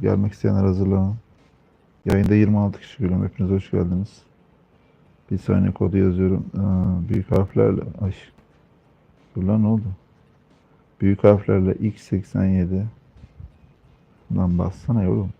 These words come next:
X seksen yedi, F P J, Fransa, Paris, Jale, G yedi. G yedi. İşte bu takım kodumuz arkadaşlar. Buyurun gelin.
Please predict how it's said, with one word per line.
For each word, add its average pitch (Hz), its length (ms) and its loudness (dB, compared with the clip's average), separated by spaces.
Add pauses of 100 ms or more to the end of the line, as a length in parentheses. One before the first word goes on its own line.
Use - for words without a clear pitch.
(1080)
X 98 180 -8
seksen 98 380 0
yedi, 104 440 2
F 98 420 2
P 95 400 2
J, 92 400 0 (1600)
Fransa, 92 640 0 (220)
Paris, 92 600 -2
Jale, 90 520 0 (1500)
G 98 120 2
yedi. 95 640 6 (720)
G 98 400 0 (1080)
yedi. 95 260 2
İşte 101 340 2
bu 110 240 0 (200)
takım 98 260 0
kodumuz 92 360 0
arkadaşlar. 95 560 -2
Buyurun 92 300 2
gelin. 92 200 -2